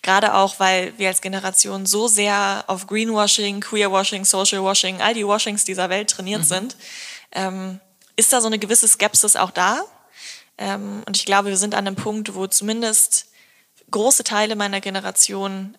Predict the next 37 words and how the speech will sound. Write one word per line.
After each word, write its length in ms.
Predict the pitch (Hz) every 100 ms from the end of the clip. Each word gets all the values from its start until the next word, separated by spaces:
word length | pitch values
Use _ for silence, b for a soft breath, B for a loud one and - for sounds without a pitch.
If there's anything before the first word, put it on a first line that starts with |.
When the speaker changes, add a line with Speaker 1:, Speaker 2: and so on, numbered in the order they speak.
| _
Speaker 1:
wenn 160 | 190 196
sie 100 | 190
zum 160 | 190
Beispiel 380 | 185 - - -
eine 120 | 185
Nachhaltigkeitskampagne 1300 | 190 214 220 208 - 196 190 - - 202 190 196 196 185
sehen 420 | 185 185 185 180
oder 440 | - 175 185 95
irgendeine 400 | 240 233 - 190
Form 280 | - 180 180
von 140 | 190
Sozialkampagne, 880 | 180 180 196 208 196 190 190 196 220 226 B B B B B 202
der 80 |
erste 260 | 202 226 233
Impuls 380 | 208 233 226 -
nicht 140 | 208
ist 160 | 214 -
so, 100 | 202
„Geil, 220 | 202 226
dass 180 | 226 214
ihr 80 | 214
das 180 | 202 202
macht“, 420 | 220 359 - -
sondern 220 | 202 202
der 100 | -
erste 180 | 220 220
Impuls 300 | 208 214 -
ist, 300 | 208 - b b b b _ _ _ -
„Lass 220 | 208 214
mal 100 | 202
gucken, 300 | - 202 185
ob 120 | -
ihr 60 | -
das 160 | -
wirklich 280 | - - -
macht.“ 280 | - - - -
Speaker 2:
Mhm. 240 | 165